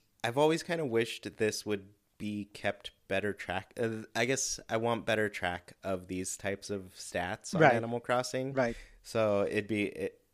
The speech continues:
Speaker 1: I'm excited to see, like, what's your biggest fish you've ever caught? What's the smallest fish you've ever <laughs> caught?
Speaker 2: Right. <laughs>
Speaker 1: Um, yeah, and you mentioned kind of, like,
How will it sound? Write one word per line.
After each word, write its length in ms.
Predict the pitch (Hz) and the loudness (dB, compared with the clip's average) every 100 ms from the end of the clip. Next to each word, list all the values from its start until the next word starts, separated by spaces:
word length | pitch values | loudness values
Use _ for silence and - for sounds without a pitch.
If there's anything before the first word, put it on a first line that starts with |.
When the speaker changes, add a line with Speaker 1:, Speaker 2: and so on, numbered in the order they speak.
| _ _ - | _ _ 0
Speaker 1:
I'm 160 | 113 | 2
excited 420 | 113 - 98 92 | 2 2 0 0
to 80 | 90 | -4
see, 360 | - 90 85 80 | -8 -8 -6 -6
like, 320 | 82 82 - - - - - | -8 -10 -12 -20 -20 -20 -4
what's 240 | 104 - | -2 2
your 80 | 135 | 2
biggest 380 | 139 175 160 - | 4 4 4 2
fish 200 | 113 101 | 0 0
you've 140 | 101 | 0
ever 220 | 95 90 90 | 2 0 -4
caught? 280 | 82 - | -6 -6
What's 220 | 90 90 - | -6 -4 -2
the 80 | 120 | 0
smallest 560 | - 143 139 120 - | 6 8 10 8 6
fish 240 | - 98 - | 4 2 2
you've 160 | 90 | -2
ever 220 | 80 82 90 | -2 0 0
<laughs> 140 | - | 4
caught? 320 | 151 - 139 - | 4 6 2 4
Speaker 2:
Right. 300 | - 127 123 - | 4 4 2 -6
<laughs> 80 | - | -2
Speaker 1:
Um, 460 | 110 110 107 107 104 - - - - | 2 4 2 0 -8 -14 -18 -20 -8
yeah, 340 | - 110 101 - | 2 4 4 4
and 260 | 127 151 165 | 4 4 4
you 160 | 147 151 | 0 2
mentioned 600 | 170 196 214 185 160 139 - | 2 4 2 2 2 -2 0
kind 240 | 139 131 | 0 2
of, 120 | 120 | 2
like, 420 | 117 110 104 - | 2 2 2 -4